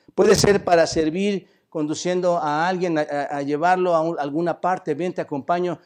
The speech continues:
Hoy, hoy, hoy te vas a ir a hacer un trámite, yo voy, yo te acompaño, te llevo, este, si quieres. Eh, mi mamá está en el hospital y necesitamos, yo, yo voy, te acompaño, tú sube a verla".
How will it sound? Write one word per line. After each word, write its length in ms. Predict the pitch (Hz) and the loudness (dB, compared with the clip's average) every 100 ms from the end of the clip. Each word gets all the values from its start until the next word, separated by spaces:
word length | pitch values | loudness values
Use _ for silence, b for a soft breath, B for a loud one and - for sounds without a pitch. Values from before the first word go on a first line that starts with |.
| b | b
Hoy, 160 | 160 175 | -4 -2
hoy, 140 | 175 175 165 | -2 -8 -4
hoy 200 | 170 165 | -4 -4
te 260 | 156 143 139 | -4 -6 -6
vas 200 | 160 - | -6 -4
a 60 | |
ir 60 | 175 | -6
a 20 | |
hacer 180 | - 170 | -6 -8
un 80 | 170 | -4
trámite, 380 | 170 175 147 | -4 -4 -4
yo 140 | 139 156 | -4 -2
voy, 180 | 160 147 | 0 -2
yo 160 | 147 | -4
te 80 | 160 | -8
acompaño, 540 | - 131 147 143 139 | -8 -10 -6 -6 -6
te 140 | 139 120 | -8 -6
llevo, 360 | 139 139 139 b b b - | -4 -4 -8 b b b -14
este, 380 | 123 110 127 | -14 -12 -14
si 160 | - 120 | -14 -16
quieres. 520 | - 139 139 - - - B B B | -6 -4 -4 -10 -18 -20 B B B
Eh, 240 | 156 156 | 0 2
mi 160 | 151 151 | 2 2
mamá 400 | 151 151 175 180 | 2 0 0 -2
está 260 | 170 - 170 | -6 -6 -6
en 80 | 165 | -4
el 100 | 147 | -6
hospital 640 | - 120 160 151 160 147 b b - | -10 -10 -4 -4 -4 -8 b b -8
y 120 | 135 | -4
necesitamos, 560 | 135 - 160 160 151 | -4 -6 -4 -4 -4
yo, 160 | 143 160 | -6 -6
yo 160 | 143 160 | -4 -2
voy, 220 | 170 175 | 0 0
te 100 | 170 | -2
acompaño, 540 | - 131 165 160 160 | -6 -6 -2 0 -2
tú 120 | 160 | -6
sube 300 | 160 165 156 | -8 -6 -4
a 80 | 139 | -4
verla". 480 | 131 156 156 156 | -2 -2 0 -4